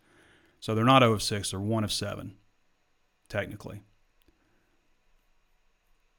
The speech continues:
Eleven catches for a hundred thirty-seven yards and a touchdown, twelve targets. Did have one drop. Nobody's perfect,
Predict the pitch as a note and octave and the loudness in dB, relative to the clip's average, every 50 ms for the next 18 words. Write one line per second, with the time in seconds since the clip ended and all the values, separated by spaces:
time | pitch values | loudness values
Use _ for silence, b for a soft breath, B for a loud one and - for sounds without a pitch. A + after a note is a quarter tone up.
0 | _ _ - - _ _ - - - A2+ A#2+ C3+ D3+ D#3 C#3+ - C#3 B2+ B2 - | _ _ -20 -20 _ _ -18 -8 -2 6 10 10 10 10 8 6 6 4 4 2
1 | A#2+ - B2 A2 G#2+ A#2 A#2 A#2 G#2+ G2+ A#2 G#2+ A2 G2+ G2+ A2 G#2+ G2+ G2+ G2+ | -2 -2 0 0 2 2 2 0 0 0 0 0 0 -2 -2 -2 -2 -2 -2 -2
2 | G2+ G2 G2 - F#2+ F#2 F2 - - F#2 E2+ - - F#2 F2 E2+ A#1+ - - _ | -2 -4 -4 -6 -8 -10 -10 -10 -12 -12 -12 -12 -12 -12 -14 -16 -18 -20 -20 _
3 | - - - C3 B2 A#2 A2 - G#2+ G2 F#2 F#2+ F2 - - - - - E3+ D#3+ | -16 -4 0 0 0 0 0 -2 -4 -4 -4 -4 -10 -14 -16 -12 0 2 4 8
4 | D#3 D3 C#3 C#3 C#3 C3+ B2+ A2+ G#2+ G#2 G2+ G2+ - B2 C#3 D3+ - F#2+ F#2 E3 | 8 8 8 8 6 6 6 4 4 2 2 2 0 -2 -4 0 2 2 0 0
5 | - - - D#3 - - - - - - | 4 6 6 6 6 2 -4 -10 -10 -16